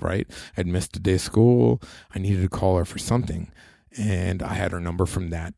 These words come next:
thing 'cause we all had to call each other and say, like, when we're gonna go over and blah, blah. We did, like, three-way call or whatever. Who cares? I call up her house, Tiffany, and Tiffany doesn't answer.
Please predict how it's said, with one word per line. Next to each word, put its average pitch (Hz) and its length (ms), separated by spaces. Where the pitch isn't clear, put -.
thing 135 300
'cause 95 180
we 87 100
all 87 120
had 85 100
to 90 60
call 92 220
each 82 140
other 90 180
and 78 120
say, - 140
like, 90 220
when 80 120
we're 82 80
gonna 85 180
go 80 180
over 92 140
and 82 100
blah, 82 140
blah. 82 160
We 82 140
did, 85 160
like, 92 140
three-way 85 340
call 87 300
or 87 80
whatever. 82 440
Who 87 120
cares? 82 340
I - 140
call 123 300
up 170 160
her 123 80
house, - 500
Tiffany, 95 460
and 90 260
Tiffany 127 320
doesn't 95 300
answer. - 520